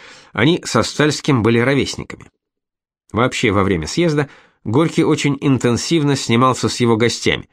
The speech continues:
старыми рабочими, молодыми парашютистами,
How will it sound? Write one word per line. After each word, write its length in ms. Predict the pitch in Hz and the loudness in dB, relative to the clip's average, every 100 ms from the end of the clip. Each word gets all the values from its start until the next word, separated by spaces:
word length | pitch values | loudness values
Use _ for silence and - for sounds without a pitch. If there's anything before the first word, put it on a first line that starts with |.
| _ _ _ _ _ | _ _ _ _ _
старыми 480 | - - 113 92 78 | -8 -2 0 0 -2
рабочими, 680 | 73 85 143 - 131 131 120 _ _ | -4 -2 -2 0 0 0 -2 _ _
молодыми 640 | - 92 127 139 151 143 | -6 0 2 2 2 0
парашютистами, 1120 | 120 - 151 117 - 85 - 151 - 135 139 | -2 -2 0 0 -2 -6 -4 -4 0 0 0